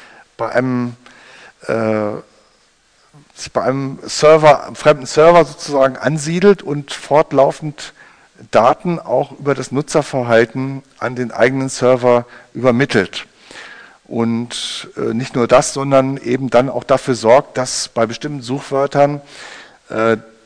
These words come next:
eine Werbung übertragen wird auf den P C des Users oder auch, äh, Pop-up-Werbung auf die Drittseite gestellt wird, ne, die man, äh, damit sozusagen unterwandert hat,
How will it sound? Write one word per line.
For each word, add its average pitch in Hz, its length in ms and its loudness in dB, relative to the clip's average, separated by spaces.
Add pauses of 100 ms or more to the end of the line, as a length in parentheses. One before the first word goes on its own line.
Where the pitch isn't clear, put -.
(280)
eine 113 240 -6
Werbung 139 300 6
übertragen 131 500 2
wird 139 160 0
auf 123 140 -10
den 117 180 -12
P - 180 -16
C 127 180 -2
des 113 200 -10
Users 135 340 -4
oder 127 240 -4
auch, - 380 -8 (400)
äh, 110 160 -2
Pop-up-Werbung 135 760 0
auf - 180 -8 (100)
die 123 280 -6 (1200)
Drittseite 113 800 4 (340)
gestellt 104 540 0
wird, 82 260 -12
ne, 135 100 -12
die 123 120 -16
man, 110 280 -8
äh, 110 160 -18
damit 110 300 -10
sozusagen 104 380 -16
unterwandert 113 680 0
hat, - 240 -16